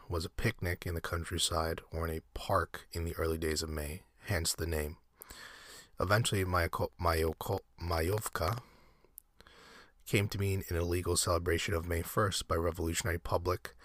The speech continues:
typically presented as an innocent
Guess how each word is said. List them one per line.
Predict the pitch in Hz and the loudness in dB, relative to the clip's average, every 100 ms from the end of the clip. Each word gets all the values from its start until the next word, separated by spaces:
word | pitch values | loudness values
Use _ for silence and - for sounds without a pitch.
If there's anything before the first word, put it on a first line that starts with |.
| - - - - - - | -20 -18 -20 -20 -16 -2
typically | 117 107 90 90 | 0 0 2 0
presented | - 95 92 87 95 85 - - - - | 0 0 2 0 0 -2 -6 -18 -20 -4
as | 82 85 | -2 -2
an | 78 - | -4 -2
innocent | 82 80 - 80 - | 0 2 0 -2 -6